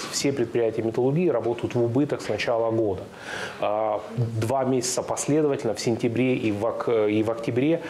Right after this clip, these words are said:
объём производства стали сокращается на десять процентов. Фактически тот позитивный задел,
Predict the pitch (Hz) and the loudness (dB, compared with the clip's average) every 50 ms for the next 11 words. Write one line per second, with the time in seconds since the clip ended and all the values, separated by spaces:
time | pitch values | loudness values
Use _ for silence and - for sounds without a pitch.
0 | - - - - - 101 101 110 113 135 139 131 120 110 - 117 110 113 107 110 | -12 -12 -10 -6 -6 -4 -2 0 2 2 2 2 0 0 0 0 0 0 2 2
1 | 117 120 127 123 123 - - 107 98 - - - 147 147 160 156 139 - - 110 | 2 2 2 0 -2 -4 -4 -4 -4 -4 -2 -2 0 2 2 2 0 0 -2 -6
2 | 101 - 104 101 - - 139 143 147 139 139 - - 104 98 104 101 104 117 117 | -2 -2 -2 -2 0 0 2 2 2 0 0 -2 -4 -2 0 0 2 2 0 0
3 | - - - - - - 110 - - - 107 95 85 85 - 107 - - - - | 0 -6 -10 -6 -4 -4 -4 -4 -2 -2 -2 -2 -2 -4 -8 -10 -10 -8 -12 -12
4 | - - - - 113 110 - 165 151 - - 175 175 - 143 131 - - 123 113 | -12 -10 -6 -4 -4 -2 -2 -2 -2 0 0 -2 0 2 0 0 0 0 0 0
5 | 117 123 120 - 147 139 127 120 110 107 107 - - 113 101 107 113 113 117 117 | 0 -2 0 0 0 0 2 2 2 0 0 -2 -4 -2 0 0 0 0 0 2
6 | 127 127 123 113 110 110 98 95 | 2 2 4 4 2 0 0 -2